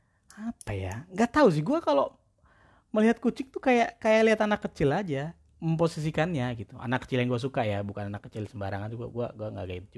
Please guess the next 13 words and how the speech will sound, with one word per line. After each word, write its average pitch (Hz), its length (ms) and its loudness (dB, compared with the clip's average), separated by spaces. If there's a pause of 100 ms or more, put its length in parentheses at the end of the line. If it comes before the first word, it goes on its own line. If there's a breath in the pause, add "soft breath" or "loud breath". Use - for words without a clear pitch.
juga. - 120 -12 (1000 soft breath)
Ah, 160 640 10
gua 233 160 8
beberapa 160 400 6
kali 123 240 -6
juga 139 240 2
kan, 135 240 -4 (1200)
ah, 110 840 0 (1300 soft breath)
dikenalin 131 480 4
sama 139 200 4
ponakan 127 360 0
temen 120 240 -2
gua. 107 400 -2